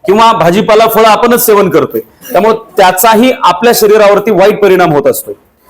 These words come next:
हे सगळं जर थांबवायचं असेल तर आपण ऑर्गॅनिक फार्मिंगकडे वळलं पाहिजे, सेंद्रिय शेतीकडे आपण वळलं पाहिजे.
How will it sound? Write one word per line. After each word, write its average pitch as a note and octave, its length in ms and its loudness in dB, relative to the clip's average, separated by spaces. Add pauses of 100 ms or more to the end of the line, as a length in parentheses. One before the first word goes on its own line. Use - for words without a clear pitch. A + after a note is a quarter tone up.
(160)
हे F#3+ 60 0
सगळं F#3 300 0
जर A3+ 200 0
थांबवायचं G3 380 0
असेल D3+ 380 -2 (280)
तर F3+ 60 2
आपण - 240 0
ऑर्गॅनिक F3+ 440 0
फार्मिंगकडे F3+ 500 0
वळलं F3+ 400 2
पाहिजे, E3+ 440 0 (220)
सेंद्रिय G3 420 0
शेतीकडे F#3 440 0
आपण F3 180 0
वळलं E3 240 2
पाहिजे. D#3 440 0